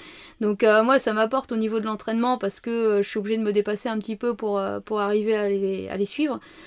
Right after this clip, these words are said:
Euh, je suis pas toute la sortie, hein, je vais pas faire cinq heures, euh, avec eux, c'est, c'est trop dur. Maintenant, euh, moi, ça m'apporte parce que, euh, on vit, euh, réellement le monde professionnel. Et je pense qu'on leur apporte un petit peu aussi parce que, euh, avec notre, euh,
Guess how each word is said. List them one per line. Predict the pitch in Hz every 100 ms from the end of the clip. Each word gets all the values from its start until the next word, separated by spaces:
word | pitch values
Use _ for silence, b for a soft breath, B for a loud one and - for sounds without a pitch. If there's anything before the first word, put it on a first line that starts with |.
| B 190
Euh, |
je | 185 196
suis | - 208
pas | 254
toute | 240 226
la | 226
sortie, | - 208 269 269
hein, | 262
je | 220
vais |
pas | 208 208
faire | 226
cinq | - 202 196
heures, | 233 220
euh, | 196 180 196 196 202
avec | 190 202 254
eux, | 269
c'est, | 233 202 190
c'est | 196
trop | - 208
dur. | 233 285 B B B -
Maintenant, | 196 214 254 262 226
euh, |
moi, | 208 233
ça | 233 208
m'apporte | 196 196 269 311 -
parce | 190 -
que, | 220
euh, | 226 214 196 190 196 196
on | 196 190
vit, | 185 185 208 254 233
euh, | 208 196
réellement | 190 240 247 247 247
le |
monde | 220 214
professionnel. | - 214 208 - 214 294 B B B -
Et | 214 214
je | -
pense | 277 277
qu'on | - 247
leur | 233
apporte | 233 226 233 233
un | 233
petit | 240
peu | 233
aussi | 240 233 339 349
parce | 226 -
que, | 233
euh, | 220 214 214 208 208 202 202 202 196
avec | 208 220
notre, | 233 226 226 -
euh, | 220 220 220